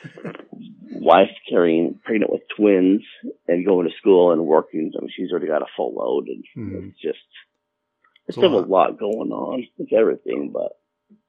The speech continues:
Speaker 1: When's your
Speaker 2: then,
Speaker 1: wife
Speaker 2: but then
Speaker 1: due?
Speaker 2: I'm also a professional procrastinator, so
Speaker 1: Mix it all together.
Speaker 2: it just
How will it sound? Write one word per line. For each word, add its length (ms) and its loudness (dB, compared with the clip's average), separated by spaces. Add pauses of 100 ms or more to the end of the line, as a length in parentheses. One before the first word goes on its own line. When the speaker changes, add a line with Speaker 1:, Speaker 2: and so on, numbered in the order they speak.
(460)
Speaker 1:
When's 220 -6
your 100 4
Speaker 2:
then, 100 2
Speaker 1:
wife 60 0
Speaker 2:
but 140 2
then 100 6
Speaker 1:
due? 60 4
Speaker 2:
I'm 120 2
also 320 2
a 40 -2
professional 500 -2
procrastinator, 880 -6 (380)
so 280 -2 (1000)
Speaker 1:
Mix 360 -6
it 80 -6
all 100 -8
together. 400 -10 (120)
Speaker 2:
it 40 -4
just 180 -2